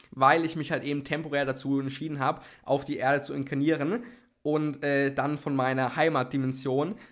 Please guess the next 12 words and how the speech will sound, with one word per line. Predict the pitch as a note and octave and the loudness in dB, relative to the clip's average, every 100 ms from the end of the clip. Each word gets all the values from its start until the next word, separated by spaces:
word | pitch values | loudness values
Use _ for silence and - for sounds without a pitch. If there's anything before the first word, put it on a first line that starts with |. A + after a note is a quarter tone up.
| _ | _
wo | C3+ C#3 | 0 2
ich | C#3 B2+ | 0 0
in | C3+ C3 A#2+ C3 | -2 0 -2 -4
Eternal | C#3 - D3 D3 C#3 | -6 2 2 4 2
Glückseligkeit, | C3+ C#3 - D#3 C3+ - C3 C#3+ | 0 -4 -2 -2 -2 0 2 2
also | B2+ B2+ | -2 -4
in | B2 | -4
Eternal | - C3 C3+ C#3 C3 | -6 -4 -2 0 -2
Bliss, | C#3 D#3 D#3 | -2 -4 -4
in | - B2+ | -6 -6
bedingungsloser | A#2+ C3 C3+ C3 C3 C3 | -6 -4 -4 -4 -4 -2
Liebe, | C3+ C#3+ C#3+ | -2 -2 -2